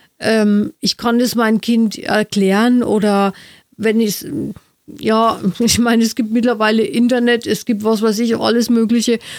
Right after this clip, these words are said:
wo ich mein Kind das, das, äh, nahebringen kann, wie sowas aussieht w-, und, und, und. Also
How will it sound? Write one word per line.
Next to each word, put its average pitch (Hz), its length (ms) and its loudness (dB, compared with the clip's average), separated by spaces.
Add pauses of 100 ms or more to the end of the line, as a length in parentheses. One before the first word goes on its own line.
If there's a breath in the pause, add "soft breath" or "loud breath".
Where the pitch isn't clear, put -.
(120)
wo 220 240 2
ich 220 320 -2
mein 214 480 0
Kind 220 260 2
das, 214 240 -2
das, 208 320 -4
äh, 202 240 0
nahebringen 208 600 0
kann, 226 440 0
wie 226 140 2
sowas 196 340 0
aussieht 214 440 0
w-, 208 480 -8 (200)
und, 202 280 0
und, 208 220 -6
und. 240 320 0
Also 196 300 -2